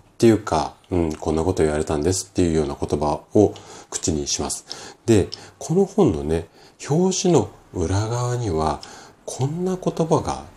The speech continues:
書いてあります。「病院や健康診断で、運動不足ですね、運動しましょう」と医師に言われても、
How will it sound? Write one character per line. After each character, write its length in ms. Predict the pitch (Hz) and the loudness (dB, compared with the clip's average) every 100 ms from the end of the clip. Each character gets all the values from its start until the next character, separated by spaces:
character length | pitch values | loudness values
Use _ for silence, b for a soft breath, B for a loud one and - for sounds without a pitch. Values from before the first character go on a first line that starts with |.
| - | -8
書 80 | 85 | -8
い 40 | |
て 140 | - | -8
あ 80 | - | -14
り 60 | - | -16
ま 120 | - | -12
す。 180 | - - - - - _ _ B B B B B - _ - - _ _ _ | -12 -12 -18 -20 -20 _ _ B B B B B -20 _ -20 -20 _ _ _
「病 340 | 107 127 147 143 | -2 0 0 0
院 260 | 143 131 | -2 -2
や 280 | 120 87 69 - - | 0 -2 -6 -16 -20
健 320 | - 95 101 98 | -8 -4 -2 -4
康 240 | - 95 | -2 -2
診 380 | 92 - 87 73 | -2 -2 -2 -4
断 320 | 67 65 71 | -10 -12 -4
で、 180 | 92 92 B B B B B B - - | 0 0 B B B B B B -20 -4
運 280 | 90 92 107 | 2 2 4
動 180 | 110 110 | 2 0
不 100 | 104 | -2
足 280 | - - 71 | -6 -6 -6
で 100 | 71 | -6
す 160 | - | -4
ね、 160 | 87 95 - - - | -2 -2 -4 -20 -8
運 240 | 90 95 101 | -2 0 2
動 180 | 98 98 | 2 0
し 140 | - | -2
ま 60 | 90 | -4
し 140 | - | -4
ょ 60 | 76 | -6
う」 60 | - _ _ | -10 _ _
と 240 | - 170 - - | -2 -2 -2 -4
医 80 | - | -2
師 180 | - 78 | -2 -4
に 80 | |
言 80 | 76 | -6
わ 100 | 76 | -4
れ 100 | 73 | -6
て 140 | - 78 | -6 -4
も、 220 | 80 | -4